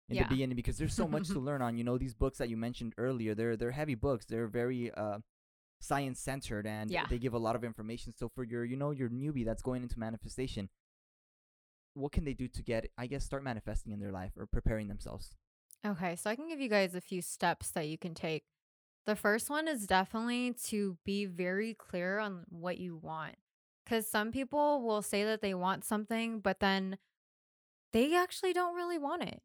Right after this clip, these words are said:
Speaker 2: You know, someti-, sometimes you have to go through experiences to learn that, but, you know, be specific what your goal is and understand why. And then the second step, what I highly recommend and is ver-,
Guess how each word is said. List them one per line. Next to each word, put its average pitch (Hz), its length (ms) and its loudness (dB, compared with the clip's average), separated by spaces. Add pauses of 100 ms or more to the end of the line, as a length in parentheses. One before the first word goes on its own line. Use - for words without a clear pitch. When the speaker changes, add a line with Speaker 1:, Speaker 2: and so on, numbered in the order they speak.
(140)
Speaker 2:
You 226 100 2
know, 220 180 4
someti-, 247 580 0
sometimes 254 600 0
you 233 160 2
have 214 240 4
to 226 80 -2
go 202 100 0
through 214 140 -2
experiences 196 480 -4
to 196 80 -2
learn 180 260 -4
that, 277 260 2 (460)
but, 214 320 8 (240)
you 220 80 -2
know, 208 80 2
be 247 220 0
specific 233 640 0
what 196 180 2
your 196 140 -2
goal 180 320 -2
is 170 160 -6
and 175 100 -6
understand 185 640 -6
why. 165 520 0 (420)
And 208 140 2
then 208 100 0
the 202 80 0
second 208 360 -2
step, 254 280 0
what 196 160 -2
I 185 140 4
highly 185 440 0
recommend 220 460 -2
and 185 240 -6
is 175 200 -8
ver-, 190 360 0